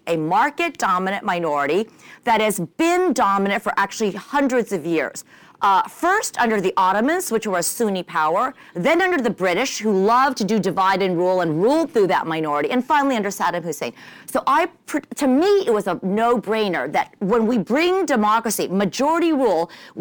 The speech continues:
who are we empowering? The long oppressed sixty percent Shia who have been upset and persecuted and furious, they're gonna weaponize their vote for payback. And that's exactly what happened. Um, and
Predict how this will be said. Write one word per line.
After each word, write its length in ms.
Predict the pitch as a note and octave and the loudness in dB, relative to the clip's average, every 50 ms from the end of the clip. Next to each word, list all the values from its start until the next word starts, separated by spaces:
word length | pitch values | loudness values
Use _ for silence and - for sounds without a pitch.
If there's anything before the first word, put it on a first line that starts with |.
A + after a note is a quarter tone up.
| F3 - | -4 -2
who 160 | C4 C4+ F4+ | 0 2 2
are 220 | F#4+ G4 G4 F#4 | 4 2 2 2
we 160 | F#4 F4 E4+ | 2 2 0
empowering? 640 | E4 D4+ C#4+ - C#4 D4 D#4 D4+ A#3+ B3 D3+ A2 - _ _ _ _ _ _ _ _ - | 0 -2 -2 0 0 2 2 2 2 0 -2 -4 -6 _ _ _ _ _ _ _ _ -4
The 240 | F#3 C4 C#4 C4+ A#3 | 0 2 4 4 4
long 600 | G#3+ G#3 A3 B3 C#4 C#4+ D4+ D4+ D4+ D4 D4 D4 - | 4 4 4 4 4 4 4 2 2 2 0 -2 -4
oppressed 600 | C4 - - - - C4+ C4 B3 A#3 - - - | -4 -6 -6 -6 -4 -2 -2 0 -2 -4 -10 -16
sixty 580 | - - - - - E4 D#4+ - - - D4+ D4 | -14 -14 -12 -6 -4 -4 -4 -4 -6 -4 -4 -4
percent 540 | - - B3+ A#3+ - - - A3+ A3+ A3+ - | -4 -4 -6 -6 -6 -4 -2 -2 -2 -2 -4
Shia 500 | - - - - C#4+ C#4 A#3+ G#3 C#3+ D3 | -8 -8 -4 -2 0 0 2 2 0 2
who 140 | E3+ A3+ A3+ | 2 2 2
have 140 | A3 G3+ - | 2 0 0
been 200 | - G#3 F#3+ - - | 0 -2 -2 -2 -4
upset 480 | G#3+ G#3 - - - - D4+ C#4 C#4+ C#4 | -6 -6 -6 -8 -8 -4 -2 -2 -2 -2
and 180 | A#3 G3 F#3+ - | -2 -4 -4 -6
persecuted 640 | - - D#4+ D#4+ - - C4+ - C4+ A#3 G#3+ A3 F#3+ | -4 -4 -4 -4 -4 -4 -4 -2 -2 0 0 0 0
and 120 | F#3 E3+ - - - - - | -2 -2 -4 -10 -20 -16 -8
furious, 420 | - D#4+ D4+ C#4+ C4 A#3 A3+ - - - _ _ _ _ _ _ _ _ _ - | -2 0 2 2 2 0 -2 -6 -10 -20 _ _ _ _ _ _ _ _ _ -4
they're 240 | A3+ G#3 C#4 C#4+ C4+ | 0 2 2 2 2
gonna 180 | C#4+ B3 A3+ | 0 0 0
weaponize 500 | G3 A#3+ A#3+ A3+ - A3 G#3 G3 F#3+ F3+ | 0 0 -2 -2 -2 -2 -2 -2 -4 -4
their 160 | F3 G3+ F#3 E3+ | -4 -4 -4 -4
vote 320 | D3 E3 D3+ C3+ - - | -2 -2 -2 -2 -4 -6
for 140 | - F#3+ E3+ | -8 -8 -8
payback. 420 | - - F#3+ E3 D3+ - A2+ G2+ - | -6 -4 -2 -2 -2 -2 -4 -4 -2
And 100 | - A#3+ | -2 -2
that's 160 | B3 A#3+ - | 0 0 -2
exactly 400 | A#3 F3 G3 A3+ A#3 B3+ - E4 | -4 -2 0 0 0 0 0 -2
what 160 | E4+ F4 E4 | -4 -4 -4
happened. 480 | C4+ G3 D#3+ C3+ - E3 F#3 B3 D4+ - - - - - - - - - - | -2 -2 -2 -2 -2 -2 -2 -2 -2 -4 -8 -14 -20 -20 -20 -20 -20 -8 -2
Um, 320 | - B3+ A#3 A3+ A3+ A3+ - - | 0 2 2 2 2 -2 -4 -4
and 480 | B3+ C4 A#3+ A#3 A3 G#3+ G#3+ G#3+ - | -2 0 0 2 2 2 0 0 -2